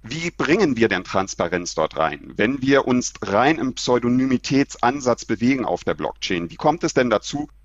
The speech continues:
dass wir sagen können, es verbirgt sich eben als Entität eine Krypto-Exchange dahinter oder es verbirgt sich irgendein Marktplatz dahinter, der mit Kryptowährungen, äh, handelt, beziehungsweise auch, äh, Dienstleistungen sich mit Kryptowährungen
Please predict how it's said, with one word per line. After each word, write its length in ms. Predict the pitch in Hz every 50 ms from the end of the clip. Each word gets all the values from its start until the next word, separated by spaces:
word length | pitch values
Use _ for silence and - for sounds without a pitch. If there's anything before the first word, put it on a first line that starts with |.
| - -
dass 200 | 120 123 - -
wir 100 | 135 120
sagen 340 | 107 113 107 113 123 135 127
können, 280 | - 135 127 127 127
es 160 | - 107 -
verbirgt 420 | - - 113 - 120 120 135 - -
sich 220 | - 123 - -
eben 200 | 117 117 117 120
als 200 | - 110 107 -
Entität 580 | 117 110 113 - - 107 - 123 117 113 110 -
eine 220 | 113 110 110 107
Krypto-Exchange 880 | - - - 147 - - 135 104 107 - - - - - 92 87 80 - -
dahinter 460 | 92 87 85 85 82 78 87 80 78
oder 160 | 98 95 85
es 100 | 90 -
verbirgt 400 | - 104 - 120 113 113 - -
sich 200 | - 110 - -
irgendein 480 | 113 113 110 110 110 - - 104 104 104
Marktplatz 640 | 104 110 131 - - - - - 101 92 - -
dahinter, 400 | - 90 82 87 85 82 85 82
der 120 | 82 82 80
mit 240 | 82 80 - - -
Kryptowährungen, 880 | - 104 - - 101 85 80 92 87 87 87 87 87 82 82 80 69
äh, 200 | 76 80 80 78 -
handelt, 420 | - - 95 98 107 101 90 85
beziehungsweise 680 | - 95 - - 107 98 95 - - 90 95 92 92 -
auch, 220 | - - - -
äh, 120 | - 90 87
Dienstleistungen 600 | - 104 110 107 - - 95 92 92 - 104 101
sich 140 | 95 104 113
mit 100 | 110 -
Kryptowährungen 680 | - - 120 - 117 107 110 104 101 104 107 107 107